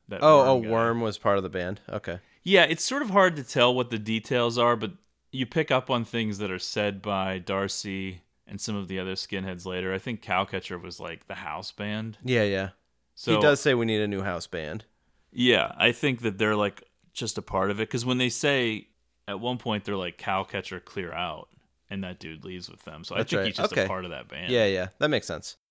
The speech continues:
Speaker 1: See, this all ties in with the unanswered questions, though, that we'll get to later, because I, I'm wondering what the whole story is. That's all. We'll get
Speaker 2: Okay.
Speaker 1: there.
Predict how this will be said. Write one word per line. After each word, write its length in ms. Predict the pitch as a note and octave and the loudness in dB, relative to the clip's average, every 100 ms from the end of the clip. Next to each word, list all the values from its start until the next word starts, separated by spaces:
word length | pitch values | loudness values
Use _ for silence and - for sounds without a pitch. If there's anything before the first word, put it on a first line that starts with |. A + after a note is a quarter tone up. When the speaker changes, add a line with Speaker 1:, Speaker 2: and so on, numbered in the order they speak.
| _ _ - | _ _ -4
Speaker 1:
See, 300 | - D#3 - | 0 0 0
this 280 | D3+ F3 F3+ | 0 2 6
all 160 | F#3 D#3 | 8 8
ties 380 | E3 C#3 A#2+ | 6 6 6
in 180 | B2+ A#2+ | 2 2
with 220 | A2+ G2+ | 0 -2
the 120 | A2+ G#2+ | -2 -2
unanswered 460 | G#2+ G#2 - A2 | 0 -2 -4 -8
questions, 560 | - A#2+ A#2 G#2+ G2 F#2 | 0 0 0 -4 -6 -2
though, 160 | G2 | -2
that 160 | F#2+ E2+ | -2 -4
we'll 120 | G2 | -6
get 200 | G2 G2+ | -4 -6
to 200 | - F#2 | -6 -6
later, 500 | F#2 F#2 E2+ D#2+ F2 _ | -4 -4 -6 -10 -12 _
because 420 | A#2 B2 A2+ G2+ | -4 -2 -2 -4
I, 220 | F#2 B2+ - - - - _ _ _ - | -6 -6 -8 -14 -16 -20 _ _ _ -4
I'm 180 | D3 D3+ | -2 0
wondering 600 | G3 A3+ G3 D#3+ B2+ A2+ | 0 0 0 0 -2 -6
what 340 | A#2 A#2+ A#2+ - | -2 2 2 0
the 100 | G#2 | -2
whole 200 | G#2 F2+ | -2 -4
story 480 | - G2 E2 C#2 C2+ | -8 -8 -8 -10 -14
is. 320 | E2 - - _ _ _ _ _ _ | -16 -18 -18 _ _ _ _ _ _
That's 240 | - G#2+ - | -8 -8 -8
all. 240 | - - _ | -16 -18 _
We'll 140 | C3+ | -4
get 120 | C3+ - | 0 2
Speaker 2:
Okay. 300 | F#3+ - - - - - - - | 2 2 0 -4 -14 -18 -20 -20
Speaker 1:
there. 80 | - | 2